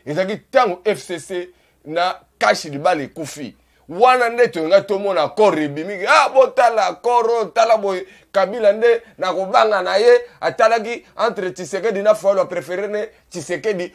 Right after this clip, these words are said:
aboyi Fayulu pendant que Fayulu aganyaki. Non, namona te. Ye moko Martin Fayulu na Senko, mutebisaka ya gagné. Senko ekima ye.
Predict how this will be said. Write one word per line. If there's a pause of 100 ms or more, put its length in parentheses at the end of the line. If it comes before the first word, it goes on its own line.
aboyi
Fayulu
pendant
que
Fayulu
aganyaki.
Non,
namona
te. (380)
Ye
moko
Martin
Fayulu
na
Senko,
mutebisaka
ya
gagné.
Senko
ekima
ye.